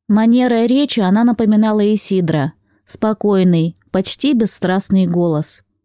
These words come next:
Стоя перед ней на островке отбрасываемого лампой света, Эшер видел, как блеснули на секунду клыки.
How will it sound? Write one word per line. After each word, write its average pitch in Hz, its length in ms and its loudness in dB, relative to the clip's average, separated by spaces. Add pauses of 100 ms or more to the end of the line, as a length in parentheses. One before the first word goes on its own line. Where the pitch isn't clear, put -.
(140)
Стоя 285 440 0
перед 254 300 0
ней 254 240 4
на 233 140 2
островке 226 600 -2
отбрасываемого 185 1080 0
лампой 202 340 0
света, 202 540 -2 (240)
Эшер 240 400 0
видел, 220 420 0 (220)
как 202 180 -2
блеснули 233 520 2
на 196 120 2
секунду 208 480 0
клыки. 175 520 -2